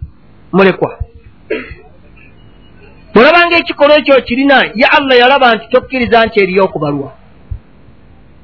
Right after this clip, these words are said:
Singa obadde osuubira okusasula empeera n'okubalibwa, ekyo wandibadde tokikola. Naye olaba oyo Allah yamwogerako, yakola kikolwa,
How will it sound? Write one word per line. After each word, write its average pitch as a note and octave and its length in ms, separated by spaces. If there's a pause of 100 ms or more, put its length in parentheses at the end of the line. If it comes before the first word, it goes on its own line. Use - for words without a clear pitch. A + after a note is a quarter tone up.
(400)
Singa A#3 260
obadde D4+ 260 (100)
osuubira C4+ 360
okusasula B3+ 460
empeera B3 520 (1120)
n'okubalibwa, A#3+ 840 (800)
ekyo F3 220
wandibadde A3 520
tokikola. D3 480 (1400)
Naye G#3 140
olaba C4+ 180
oyo A#3 160
Allah B3+ 200
yamwogerako, A#3+ 440 (320)
yakola A#3 320
kikolwa, G#3 440